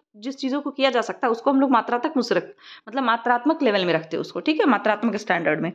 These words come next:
ऐसे हम लोगों ने जब growth and development अभी, अ, कल वाले उसमें एक क्वेश्चन आया था तो उसमें मैंने आपको बताया था कि जो आपकी ग्रोथ होती है उसको हम लोग क्वांटिटेटिव, अ,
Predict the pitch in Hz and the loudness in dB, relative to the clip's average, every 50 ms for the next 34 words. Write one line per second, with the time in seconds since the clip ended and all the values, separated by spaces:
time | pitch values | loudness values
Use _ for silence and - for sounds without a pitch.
0 | _ - - - _ - - 240 233 302 285 277 277 277 294 294 285 277 208 226 | _ -20 -20 -20 _ -4 -4 -2 0 2 4 4 4 4 4 4 4 4 6 6
1 | 233 247 269 285 262 254 226 240 247 240 262 262 240 220 254 254 247 - - - | 6 6 6 6 6 6 6 4 4 4 4 4 4 4 4 2 2 -2 -8 -18
2 | - - - 185 190 196 190 240 226 226 220 214 220 226 220 - 196 190 - 226 | -20 -12 -6 -2 -2 -2 2 2 2 4 4 4 4 2 2 2 -2 -2 0 0
3 | 220 214 214 - - 214 214 - 233 214 196 190 185 185 - 240 240 233 - 220 | 0 0 -2 -2 -4 -2 0 2 2 4 4 2 2 2 0 0 0 0 0 0
4 | 208 208 214 208 208 - 254 175 180 185 175 180 - 254 285 - - - - - | 2 2 2 0 2 0 0 2 2 2 2 2 2 0 0 0 -4 -14 -16 -16
5 | - - - 262 254 254 233 226 233 285 233 208 233 262 254 - 247 226 233 233 | -8 0 2 4 6 6 4 6 4 2 4 6 6 6 6 4 2 4 4 4
6 | 240 294 349 311 - - 320 294 285 269 294 359 - - - _ - - - - | 4 6 6 4 4 4 4 6 6 6 6 4 0 -6 -18 _ -20 -20 -20 -20
7 | _ _ _ - 247 254 262 285 254 302 285 320 349 - - - - - 208 208 | _ _ _ 0 0 2 2 2 0 2 2 2 0 0 -2 -8 0 2 2 4
8 | 202 196 196 196 | 4 2 0 -4